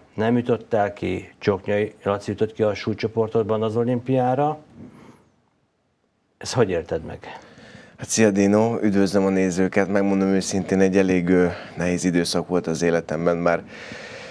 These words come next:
Speaker 2: bár a, a lelkiismeretem azt tiszta, mert, ö, úgy gondolom, hogy én, én megtettem mindent, aktuálisan erre voltam képes. Az igazsághoz hozzátartozik, hogy, hogy, ö, kétezer-tizenöt szeptemberében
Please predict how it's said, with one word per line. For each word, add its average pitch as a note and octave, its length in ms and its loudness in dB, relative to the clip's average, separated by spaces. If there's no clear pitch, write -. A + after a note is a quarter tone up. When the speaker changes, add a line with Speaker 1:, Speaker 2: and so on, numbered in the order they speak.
Speaker 2:
bár F#2 260 2
a, F2+ 440 2
a F2 40 4
lelkiismeretem D#2+ 760 0
azt D#2 160 -4
tiszta, D2 340 -4
mert, D2 380 -4
ö, D2 180 -2
úgy D#2 160 -2
gondolom, D2+ 400 -2
hogy D#2+ 200 -4
én, D2 360 -2
én D2+ 180 -4
megtettem D2+ 540 -4
mindent, F2+ 500 0
aktuálisan D2+ 720 -2
erre D#2+ 180 0
voltam D2+ 400 -2
képes. - 640 -4
Az - 100 -4
igazsághoz D2+ 580 -2
hozzátartozik, D#2 840 -2
hogy, D#2+ 260 -4
hogy, D#2+ 340 -2
ö, F#2 420 4
kétezer-tizenöt E2+ 1300 -2
szeptemberében D#2+ 1000 0